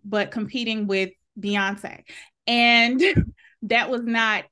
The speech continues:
a very successful attempt, right? There, I was always told that she could sing better than me and that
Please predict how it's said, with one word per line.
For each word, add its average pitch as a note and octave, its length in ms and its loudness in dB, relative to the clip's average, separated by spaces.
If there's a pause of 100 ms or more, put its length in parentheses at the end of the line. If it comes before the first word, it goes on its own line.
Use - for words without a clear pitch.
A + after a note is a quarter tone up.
(140)
a A3 120 -6
very A3 340 0
successful B3+ 920 -4
attempt, A#3+ 600 0
right? A#3+ 480 2
There, A#3+ 160 -2
I A3+ 140 0
was A#3 140 -4
always A#3+ 380 -4
told A3 320 -4
that G#3+ 100 -6
she A#3+ 120 -14
could A#3 160 -14
sing G#3+ 220 -6
better G3+ 240 0
than G#3 180 -2
me G#3 340 -2 (320)
and G#3+ 200 -2
that G#3 300 0